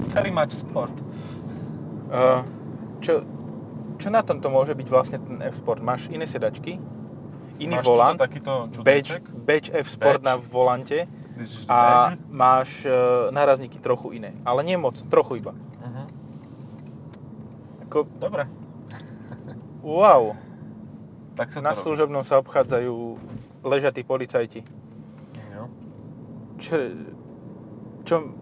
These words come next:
Speaker 2: na hybridoch, čo ma trošku vždy dorazí, takže vždy, každý, ako ja chápem, každý hybrid dá, do každého hybridu dávajú skoro,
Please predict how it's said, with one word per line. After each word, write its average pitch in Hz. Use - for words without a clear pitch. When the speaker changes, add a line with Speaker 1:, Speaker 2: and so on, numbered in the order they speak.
Speaker 2:
na 160
hybridoch, 160
čo -
ma 143
trošku 135
vždy 135
dorazí, 135
takže 131
vždy, 135
každý, 170
ako 160
ja 160
chápem, 160
každý 175
hybrid 151
dá, 127
do -
každého 156
hybridu 147
dávajú 127
skoro, 120